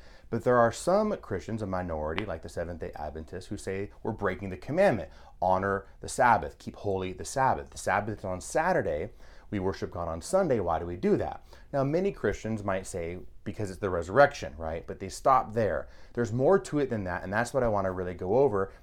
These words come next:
in this brief video. So let's begin by looking at the Catechism, paragraph, uh, three forty-nine, which says this,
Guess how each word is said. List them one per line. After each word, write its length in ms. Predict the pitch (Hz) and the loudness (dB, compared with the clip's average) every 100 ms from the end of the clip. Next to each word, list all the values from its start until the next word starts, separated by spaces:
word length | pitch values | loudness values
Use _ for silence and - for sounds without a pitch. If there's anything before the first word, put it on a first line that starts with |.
| - | -8
in 100 | 92 | -8
this 100 | 85 | -6
brief 240 | - 95 | -6 -2
video. 300 | 110 147 90 | 2 2 0
So 300 | 76 120 92 - - - | 2 4 4 0 -12 -2
let's 140 | 117 | -2
begin 420 | - 123 107 143 160 | 0 -2 0 2 6
by 120 | 151 | 6
looking 260 | 117 117 | 6 2
at 80 | 110 | -2
the 80 | - | -2
Catechism, 480 | 117 113 107 90 90 | 0 0 0 -4 -2
paragraph, 460 | 104 98 95 87 - - - | 0 2 4 2 0 -14 -10
uh, 180 | 98 85 | -6 -4
three 220 | - 170 | 0 0
forty-nine, 480 | - 131 101 78 78 | 2 0 0 -2 -4
which 160 | 92 - | -6 -2
says 220 | 101 95 | -2 0
this, 300 | 87 - - | -4 -6 -10